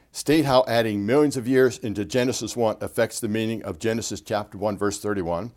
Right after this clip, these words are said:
Plus, we're gonna add some questions from session one and two to make this a real final exam this time. So let's start with a quick review. In session one, we talked about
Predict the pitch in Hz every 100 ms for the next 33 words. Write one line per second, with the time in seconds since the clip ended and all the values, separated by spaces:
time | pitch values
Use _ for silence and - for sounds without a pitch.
0 | - - - _ 165 202 190 - 151 151
1 | 139 139 139 - 127 - 143 135 - 131
2 | - 113 104 127 127 - 117 92 101 123
3 | 120 - 98 95 123 98 104 110 123 139
4 | 135 95 - _ - 98 87 139 101 98
5 | - - 113 98 95 95 78 110 90 69
6 | 65 - 82 - 76 58 _ _ _ _
7 | - - - - - 139 165 202 - 165
8 | - 139 117 117 104 - - 151 - 117
9 | 107 101 71 - _ _ _ - 107 -
10 | 208 196 160 143 147 127 123 117 123 -
11 | 101 104 82